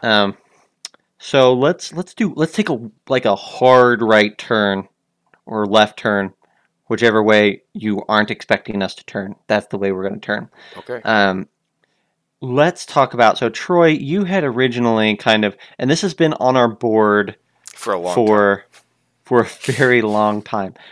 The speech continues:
Speaker 2: Since we've had a board, I think you've, you've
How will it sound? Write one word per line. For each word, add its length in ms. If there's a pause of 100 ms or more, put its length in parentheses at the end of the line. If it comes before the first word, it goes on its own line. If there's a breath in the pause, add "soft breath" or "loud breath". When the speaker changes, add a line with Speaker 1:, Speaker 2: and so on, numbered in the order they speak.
(260 loud breath)
Speaker 2:
Since 280
we've 180
had 300
a 80
board, 640
I 160
think 420
you've, 320
you've 300